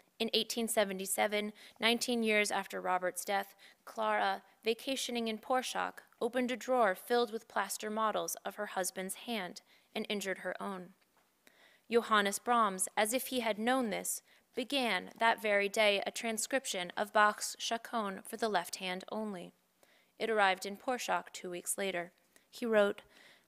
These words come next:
"I don't suppose I've ever sent you anything as amusing as what I'm sending you today, provided your fingers can survive the pleasure. I wrote it for you.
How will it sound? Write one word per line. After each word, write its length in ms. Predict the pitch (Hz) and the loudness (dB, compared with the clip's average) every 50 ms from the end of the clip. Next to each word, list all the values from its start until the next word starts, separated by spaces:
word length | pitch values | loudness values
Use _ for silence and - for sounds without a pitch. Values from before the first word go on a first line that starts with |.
| _ - | _ -12
"I 40 | 269 | -8
don't 280 | 269 - 339 359 349 330 | -6 -4 -4 -2 -2 -2
suppose 560 | - 349 330 - - 277 262 254 254 247 - | -2 -2 -4 -2 0 2 4 4 4 4 4
I've 160 | - 247 226 - | 2 2 2 4
ever 240 | - 240 233 240 240 | 4 4 4 4 0
sent 320 | - - 269 262 240 - | 0 0 0 0 0 -2
you 100 | 247 220 - | -2 0 2
anything 440 | 220 240 240 233 - 208 196 190 - | 2 2 0 0 -2 -4 -4 -2 -2
as 160 | 202 202 226 | -2 -2 0
amusing 500 | 247 247 254 277 277 226 233 202 190 - | 0 0 0 0 0 0 -2 -2 -2 0
as 160 | 196 208 208 | -2 0 0
what 140 | 220 226 220 | 2 4 4
I'm 120 | 220 220 | 4 4
sending 380 | 214 - - 247 240 220 214 202 | 2 0 2 0 0 0 0 -2
you 100 | 190 185 | -2 -4
today, 460 | - - 208 208 202 190 175 170 - _ _ - - - _ _ | -6 -4 -2 0 0 2 0 -2 -4 _ _ -20 -20 -20 _ _
provided 440 | - - 240 247 247 240 233 240 214 | -12 -4 2 4 6 6 6 4 2
your 80 | 240 240 | -2 -2
fingers 420 | - - 277 262 226 196 185 - | -2 -2 0 2 2 0 0 -2
can 160 | - - 202 | -4 -6 -4
survive 400 | - - 208 190 180 175 170 - | -4 -4 -2 0 0 0 0 -2
the 60 | - | -6
pleasure. 500 | - - - 233 226 190 185 165 175 - _ _ _ _ _ _ _ _ _ | -10 -6 -6 -4 -4 -4 -6 -8 -8 -12 _ _ _ _ _ _ _ _ _
I 100 | - 220 | -2 -2
wrote 280 | 220 202 247 247 240 233 | 0 2 2 2 2 2
it 100 | 226 - | 0 -4
for 240 | - - 185 180 175 | -8 -6 -6 -6 -6
you. 260 | 175 175 170 170 | -6 -8 -12 -14